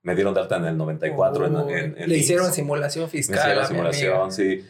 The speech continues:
Speaker 1: pero bueno, fue en una pizzería y después entré a un banco y fue porque ya estando en la universidad, pues un compañerito que, que es un buen amigo, me dijo, "Eh, Eric, fíjate que están buscando", donde ahí entré al banco tal,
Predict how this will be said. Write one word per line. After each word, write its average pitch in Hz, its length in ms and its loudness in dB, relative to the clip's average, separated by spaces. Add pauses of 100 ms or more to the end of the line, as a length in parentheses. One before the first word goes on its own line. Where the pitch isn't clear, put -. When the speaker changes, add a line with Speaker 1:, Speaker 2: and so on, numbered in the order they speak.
(120)
Speaker 1:
pero 101 140 4
bueno, 95 220 2
fue 107 260 2
en 101 80 -2
una 104 160 -2
pizzería 107 440 2
y 110 120 0
después 104 560 0
entré 98 340 0
a 98 80 4
un 101 100 -2
banco 101 440 0
y 104 80 -8
fue 107 200 -2
porque 113 440 -2 (180)
ya 107 160 0
estando 113 300 2
en 113 60 0
la 110 80 2
universidad, 113 680 0 (260)
pues - 340 0
un 117 200 0
compañerito 107 680 2
que, 82 360 -2
que 82 300 -2
es 80 160 -2
un 92 140 -8
buen 95 180 2
amigo, 110 460 0 (120)
me 98 120 -4
dijo, 101 540 0
"Eh, 104 300 2
Eric, 127 220 0
fíjate 127 220 -2
que - 60 -8
están 117 220 -2
buscando", 107 480 0
donde 85 220 0
ahí 95 120 -2
entré 107 400 0
al 82 420 2
banco 95 680 0
tal, 131 340 2